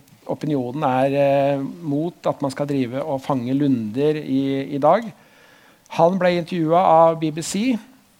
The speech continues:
og da var det sånn at, eh, han var anonymisert, fordi i England så kunne man få, han kunne få drapstrusler da, for at han drev med dette her. Eh, og det er jo, det ser jo ganske brutalt ut, og, og de serverer jo på Island lunde,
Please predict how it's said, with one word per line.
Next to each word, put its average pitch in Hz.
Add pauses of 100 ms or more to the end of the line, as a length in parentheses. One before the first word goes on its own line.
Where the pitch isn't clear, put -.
(680)
og 170
da 160
var 151
det 160
sånn 156
at, 147
eh, 165
han 156
var 156
anonymisert, 151 (220)
fordi 147 (520)
i -
England 139
så 151
kunne 143
man 143
få, 139 (120)
han 135
kunne 139
få 139
drapstrusler 131
da, 113 (280)
for 131
at 127
han 127
drev 110
med 117
dette 87
her. - (1160)
Eh, 151 (340)
og 147
det 156
er 147
jo, 190 (640)
det 165
ser 160
jo 175
ganske 160 (260)
brutalt 147
ut, 160
og, 151
og -
de 151
serverer 147
jo 170
på 170
Island 147
lunde, 135